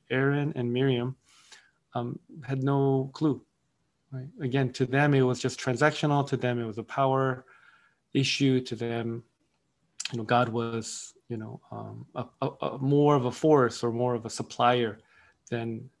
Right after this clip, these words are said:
um, the one with whom they could love with all their heart, mind, soul, and strength, and be, uh, and be, uh, spoken to,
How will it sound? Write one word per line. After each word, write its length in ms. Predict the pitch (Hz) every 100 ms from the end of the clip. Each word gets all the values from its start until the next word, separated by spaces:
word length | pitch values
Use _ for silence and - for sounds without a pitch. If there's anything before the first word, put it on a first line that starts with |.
| _ _ _
um, 400 | 113 110 117 127 _ _ -
the 100 | 123
one 680 | 113 120 120 120 120 120 117 - _ _ _ _ _ _
with 140 | 127 107
whom 540 | 127 127 123 117 113 - _ _ _ - _ - -
they 120 | 120
could 320 | - 117 113 160 -
love 300 | 120 123 127
with 140 | 123 120
all 120 | 117
their 120 | 117
heart, 180 | 104 - - _ _
mind, 260 | 120 117 113
soul, 220 | 113 113
and 100 | 107
strength, 320 | - 170 - _ _ _ 123
and 120 | 117
be, 300 | 117 113 117 _ _ _ _ _ _ _ _ _ _ _ _ -
uh, 280 | 55 - - - _ _ _ _ _ _ _ _ _ _ _ _ _ _ _ _ _ -
and 160 | 120
be, 360 | 117 117 117 135
uh, 160 | 117 110
spoken 500 | - - 147 147 135
to, 300 | - 110 110